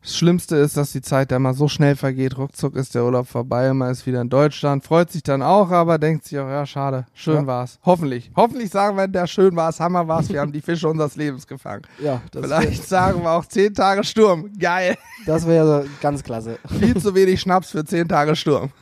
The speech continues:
Speaker 2: Ja.
Speaker 1: <laughs> Gut, ähm, ja, ich glaub, jetzt haben wir sehr viel über Norwegen gesprochen. Wer da noch mehr zu wissen möchte, könnt euch gerne mal informieren im Netz oder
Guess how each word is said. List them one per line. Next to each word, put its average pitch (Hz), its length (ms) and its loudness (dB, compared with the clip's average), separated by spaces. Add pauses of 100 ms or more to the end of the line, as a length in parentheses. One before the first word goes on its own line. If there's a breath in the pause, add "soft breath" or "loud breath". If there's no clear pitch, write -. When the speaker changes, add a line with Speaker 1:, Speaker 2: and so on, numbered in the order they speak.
(160)
Speaker 2:
Ja. 135 240 -2 (380 loud breath)
Speaker 1:
<laughs> 147 400 -18
Gut, 202 300 2 (320 loud breath)
ähm, 175 480 -2 (840)
ja, 135 220 2
ich 127 100 -4
glaub, 143 220 2
jetzt 151 160 -4
haben 160 160 0
wir 147 100 2
sehr 139 200 2
viel 175 180 -4
über 147 160 2
Norwegen 147 420 0
gesprochen. 165 680 -2 (420 loud breath)
Wer 147 280 0
da 170 120 6
noch 165 160 6
mehr 160 240 4
zu 160 240 -8
wissen 160 260 0
möchte, 151 380 0
könnt 143 320 -4
euch - 460 -6
gerne 160 320 2
mal 156 200 2
informieren 160 560 2
im 151 160 -2
Netz 165 360 -4
oder 143 340 -2